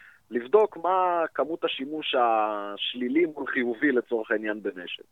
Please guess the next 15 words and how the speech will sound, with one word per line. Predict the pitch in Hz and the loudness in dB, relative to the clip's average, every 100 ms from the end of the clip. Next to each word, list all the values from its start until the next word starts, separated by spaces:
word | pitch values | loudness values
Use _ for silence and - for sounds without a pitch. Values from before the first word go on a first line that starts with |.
| - | -6
ומצאו | 78 190 - 302 | 2 2 4 2
שבארצות | - - 127 180 180 | 4 4 2 2 2
הברית | 170 190 170 - _ - _ - _ _ _ | 4 4 4 2 _ -20 _ -20 _ _ _
יש | 127 175 - | 2 2 4
לכל | 143 - 190 | 2 6 6
הפחות, | 185 127 - 160 151 - _ _ _ _ - | 6 0 0 2 2 0 _ _ _ _ -4
אה, | 104 104 | 2 4
כמאתיים | - 123 123 - 160 151 | 4 4 4 4 4 4
אלף | 143 147 - | 2 0 -2
מקרים | 117 - 135 135 | -10 -4 -2 -2
של | 113 110 | -4 -2
מה | 120 | -2
שנקרא | 117 101 107 117 110 | -4 -4 2 6 6
defensive | 98 - 113 113 101 90 | 2 0 0 0 -4 0
gun | 98 | 0